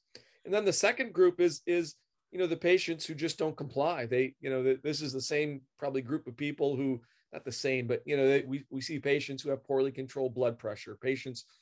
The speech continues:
with diabetes who don't control their blood sugar. And, and again, it's just, you know, poor recognition of a problem because,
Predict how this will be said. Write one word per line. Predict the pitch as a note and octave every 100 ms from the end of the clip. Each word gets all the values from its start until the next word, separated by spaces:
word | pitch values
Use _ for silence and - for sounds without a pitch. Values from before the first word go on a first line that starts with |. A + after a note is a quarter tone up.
| _ _
with | C3+ C#3
diabetes | C#3+ C3+ B2+ C3 B2+ A#2+ A#2
who | A#2+
don't | C3 B2+
control | C3+ - B2+
their | B2+ A#2
blood | B2+ A#2+
sugar. | A#2+ A#2+ G#2+ A2
And, | A2 A2+ - _ _ _ A#2+
and |
again, | C#3 C3+ D#3 C3+
it's | B2+
just, | D#3+ D3 - _ _ _
you | D3+
know, |
poor | C#3+ - F3+
recognition | E3 E3 E3 C#3+ D#3+ D#3 D3
of | C3
a |
problem | C3 E3+ E3+ D#3 C3+
because, | C3+ C#3 C#3+ B2